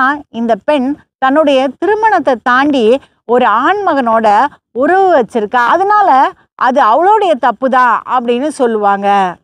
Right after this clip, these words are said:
And some people used to say, "It is the mistake of the lady because she was having an extramarital affair." ஆனா நம்ம நல்லா யோசிச்சு பார்க்கணும், இதுல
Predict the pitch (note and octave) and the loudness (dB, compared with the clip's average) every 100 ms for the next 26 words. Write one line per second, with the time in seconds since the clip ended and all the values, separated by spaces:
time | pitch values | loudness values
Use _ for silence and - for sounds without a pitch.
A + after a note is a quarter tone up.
0 | _ _ - E3+ F3 - A#3 C4 C4+ A#3 | _ _ -8 -6 -6 -4 -2 -2 -4 -6
1 | G3+ G#3 F#3+ G3+ G3 - F#3+ - F#3 F3+ | -2 -2 0 -2 -4 -6 -6 -4 -2 -2
2 | E3+ - F#3+ F3 F3 F3 F3+ G#3+ - B3 | -4 -8 -8 -6 -8 -8 -8 -8 -4 -4
3 | A3 G#3+ F3+ F3 E3+ F#3 F#3+ F3+ F3 G3+ | -2 -4 -4 -4 0 0 0 -2 -4 -6
4 | _ _ _ F3 A3 - G3 F3+ - - | _ _ _ -4 -4 0 0 0 -4 -4
5 | F#3+ F#3+ - A3 G#3+ A3 A3+ F#3+ F3 - | -2 -4 -6 -4 -2 -2 -4 -6 -8 -12
6 | _ F#3+ - - A#3+ A3 F#3+ F3 E3+ E3+ | _ -10 -10 -6 -4 -2 -2 -2 -2 -2
7 | F#3 - F3 - - E3+ D#3+ - _ _ | -2 -6 -12 -8 -2 -2 -2 -6 _ _
8 | F#3+ _ C4 F4+ D#4+ A3 A#3+ C#4+ _ F#3 | -20 _ -2 0 0 0 -2 -6 _ -12
9 | G3 G#3+ F#3 G3 A#3 D#4+ C#4 G3+ G#3+ B3+ | -10 -8 -8 -6 -2 0 0 0 -2 -4
10 | - A#3+ - G3 F#3 G3 F3+ F#3 A#3 - | -8 -8 -2 -2 -2 -4 -4 -4 -6 -14
11 | _ _ F#3+ F#3 F#3 | _ _ -10 -4 0